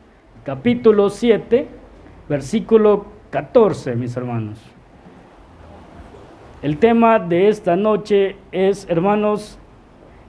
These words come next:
es necesario multiplicar la oración. Es necesario multiplicar la oración. Cuando lo tenga, mi hermano, se pone de pie y damos lectura a la palabra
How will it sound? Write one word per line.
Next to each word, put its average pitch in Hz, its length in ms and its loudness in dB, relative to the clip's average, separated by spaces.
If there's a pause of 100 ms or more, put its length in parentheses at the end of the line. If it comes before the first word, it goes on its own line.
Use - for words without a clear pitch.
es 220 320 2
necesario 196 1040 2
multiplicar 170 1000 -4
la 160 240 0
oración. 127 720 -6 (880)
Es 190 260 -2
necesario 196 680 2
multiplicar 170 640 -4
la 165 140 0
oración. 147 500 -2
Cuando 135 280 -4
lo 123 120 -4
tenga, 202 260 0
mi 202 80 0
hermano, 214 360 0
se 185 140 -6
pone 180 320 -2
de 165 120 0
pie 240 280 -4 (960)
y 202 100 -4
damos 214 420 2
lectura 185 460 0
a - 20 2
la 170 220 -2
palabra 175 640 -2